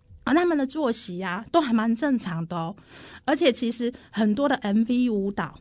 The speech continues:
因为我们在小作所站内的时候，下午我们会有一个半小时的洗脑时间，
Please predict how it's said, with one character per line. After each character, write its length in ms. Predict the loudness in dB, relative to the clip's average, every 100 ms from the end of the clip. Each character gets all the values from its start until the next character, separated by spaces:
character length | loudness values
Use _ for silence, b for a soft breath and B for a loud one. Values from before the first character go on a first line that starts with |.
| _
因 160 | 2 2
为 100 | 4
我 140 | 2
们 300 | 0 -2 -2
在 340 | 0 0 2
小 160 | -2 -4
作 140 | -4
所 180 | -4 -4
站 320 | -4 -2 2
内 160 | 2 0
的 100 | -6
时 220 | -8 -8
候， 240 | -4 -4 -2
下 320 | 0 0 0
午 120 | -4
我 40 |
们 160 | -4 -2
会 140 | 2
有 100 | 2
一 100 | 0 -4
个 220 | -4 -6 B B B
半 200 | 0 2
小 180 | 2 -2
时 160 | -6 -8
的 100 | -4
洗 240 | -4 2
脑 260 | 4 4 2
时 260 | -2 -6 -6
间， 340 | -2 0 0